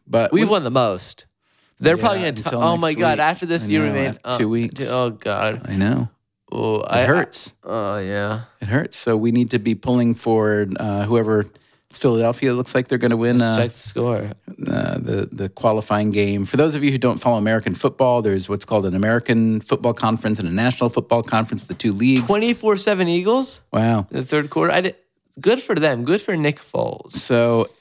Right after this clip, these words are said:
Speaker 1: Pittsburgh
Speaker 2: Keep up
Speaker 1: isn't
Speaker 2: the
Speaker 1: gonna
Speaker 2: fight.
Speaker 1: make it, but the state of Pennsylvania will be represented. So it's gonna be
Speaker 2: Looks
Speaker 1: the
Speaker 2: like it, yeah.
Speaker 1: Philadelphia Eagles, in all likelihood, against the New England Patriots in the Super Bowl
Speaker 2: Yeah.
Speaker 1: two weeks from today, which is, uh, s-,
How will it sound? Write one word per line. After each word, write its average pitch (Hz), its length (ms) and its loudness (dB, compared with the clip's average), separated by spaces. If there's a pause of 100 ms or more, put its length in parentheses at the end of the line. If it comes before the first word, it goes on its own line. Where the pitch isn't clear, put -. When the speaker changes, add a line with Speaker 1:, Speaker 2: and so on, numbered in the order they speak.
(200)
Speaker 1:
Pittsburgh 185 440 2
Speaker 2:
Keep 151 60 2
up 143 40 4
Speaker 1:
isn't 135 140 4
Speaker 2:
the - 40 4
Speaker 1:
gonna 123 100 2
Speaker 2:
fight. - 20 4
Speaker 1:
make 110 220 0
it, 127 40 2
but - 140 -4
the 135 60 -10
state 139 300 2
of 120 80 -4
Pennsylvania 113 560 2
will 101 220 2
be 101 100 -2
represented. 98 580 0
So - 80 -2
it's 131 100 -6
gonna 107 160 2
be 98 100 2
Speaker 2:
Looks - 160 -4
Speaker 1:
the - 60 -10
Speaker 2:
like - 100 -12
it, - 80 -12
yeah. 107 140 -8
Speaker 1:
Philadelphia 139 560 2
Eagles, 123 360 0
in 120 80 6
all 143 140 4
likelihood, 120 420 0
against 104 280 0
the 104 40 0
New 110 80 4
England 107 220 2
Patriots 107 340 -4
in 104 60 2
the 98 60 2
Super 113 240 -4
Bowl 104 140 2
Speaker 2:
Yeah. 101 60 -4
Speaker 1:
two 143 200 2
weeks 127 260 2
from 104 340 0
today, 127 500 2
which 117 260 -4
is, 90 200 -2
uh, 87 120 2
s-, - 360 -4